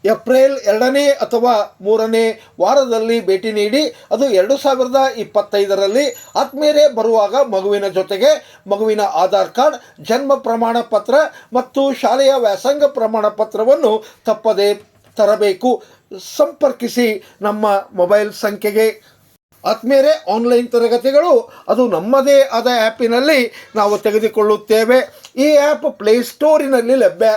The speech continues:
ಇದರಲ್ಲಿ ಲೈವ್ ಸೆಕ್ಷನ್ ಇರುತ್ತದೆ. ವಾರದ ಪರೀಕ್ಷೆ ಮತ್ತು ಮಾಡೆಲ್ ಪೇಪರ್, ಕ್ವಶನ್ ಪೇಪರ್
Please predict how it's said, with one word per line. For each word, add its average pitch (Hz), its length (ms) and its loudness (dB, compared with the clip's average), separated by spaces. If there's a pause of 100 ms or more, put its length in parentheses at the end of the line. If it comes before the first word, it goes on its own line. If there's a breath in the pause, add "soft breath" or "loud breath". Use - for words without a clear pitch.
(260 loud breath)
ಇದರಲ್ಲಿ 208 520 0
ಲೈವ್ 202 300 0
ಸೆಕ್ಷನ್ 208 480 -6
ಇರುತ್ತದೆ. 214 840 -2
ವಾರದ 202 320 0
ಪರೀಕ್ಷೆ 202 840 -4
ಮತ್ತು 220 320 -2
ಮಾಡೆಲ್ 185 340 0
ಪೇಪರ್, 202 440 -2
ಕ್ವಶನ್ 220 380 -4
ಪೇಪರ್ 202 460 -2